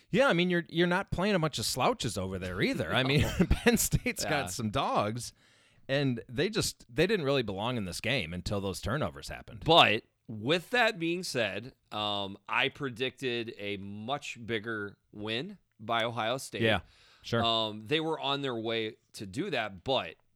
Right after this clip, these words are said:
Speaker 2: Penn State has a ton of pride when they look down the front of their jersey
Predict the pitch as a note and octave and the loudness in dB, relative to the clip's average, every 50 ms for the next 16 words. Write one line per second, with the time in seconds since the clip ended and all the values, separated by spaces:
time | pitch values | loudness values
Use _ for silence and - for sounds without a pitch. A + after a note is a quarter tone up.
0 | _ - - - C3 C3+ D#3 D3 - - C3+ B2 A2+ A2+ G#2+ G#2 _ _ _ _ | _ -18 -10 -8 -6 -6 -6 -6 -8 -6 -6 -4 -4 -4 -6 -8 _ _ _ _
1 | - A2 G#2 G2+ G2+ G2 F#2+ F#2 F#2+ - _ _ G#2 G2+ F#2+ G2 F#2 _ - - | -12 -10 -8 -8 -8 -8 -10 -12 -14 -18 _ _ -14 -14 -12 -12 -14 _ -20 -20
2 | - - C#3+ D3 D#3+ E3 - - - G2+ E2 D#2 F2 G2+ B2 - - G2+ G2 G2 | -12 -10 -8 -6 -6 -6 -4 0 0 0 0 0 -6 -10 -12 -12 -10 -10 -8 -8
3 | F#2 F2+ G2 A2 G2+ _ - G2 F#2 G2 F#2+ F2+ - - G#2+ G2 G2 F#2 G#2 A2 | -6 -6 -6 -6 -6 _ -8 -8 -8 -8 -10 -12 -10 -8 -8 -8 -8 -6 -8 -8
4 | G#2 G#2 F#2+ F2 E2+ G#2 C3+ C#3+ | -8 -8 -10 -10 -10 -12 -12 -14